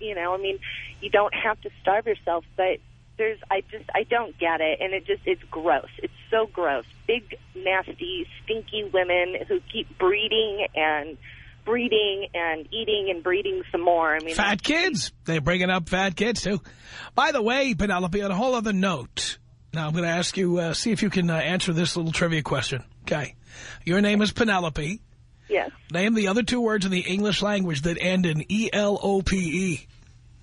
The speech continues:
Speaker 1: <laughs> I don't know.
Speaker 2: Like
Speaker 1: Tom,
Speaker 2: Penelope.
Speaker 1: Tom.
Speaker 2: Come on, you don't know?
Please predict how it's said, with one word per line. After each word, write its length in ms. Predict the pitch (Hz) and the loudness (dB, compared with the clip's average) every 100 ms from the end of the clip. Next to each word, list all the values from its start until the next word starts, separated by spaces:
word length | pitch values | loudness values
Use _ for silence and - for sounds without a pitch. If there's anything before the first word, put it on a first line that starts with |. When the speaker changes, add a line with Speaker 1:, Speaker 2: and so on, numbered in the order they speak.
| - - | -20 -20
Speaker 1:
<laughs> 60 | - - - - - - - - - - - - - - - - - - - - - 277 | -20 -16 -16 -18 -20 -20 -20 -20 -20 -20 -20 -6 -2 -2 -4 -12 -16 -18 -10 -10 -8 -6
I 1120 | 269 302 285 180 - - - - - - 277 | -6 -6 -8 -8 -10 -12 -12 -14 -8 0 2
don't 220 | 285 294 285 | 4 2 2
know. 100 | 285 | 2
Speaker 2:
Like 160 | 254 | 0
Speaker 1:
Tom, 100 | 151 | 0
Speaker 2:
Penelope. 560 | 196 190 214 214 160 101 | 0 2 2 0 -2 -6
Speaker 1:
Tom. 80 | - - - - - - - - - | -8 -20 -20 -20 -18 -20 -20 -20 -10
Speaker 2:
Come 220 | - 226 | -2 2
on, 360 | 285 415 381 196 | 2 4 2 2
you 80 | 165 | 2
don't 220 | 175 208 | 2 2
know? 300 | 214 240 359 | 2 2 -2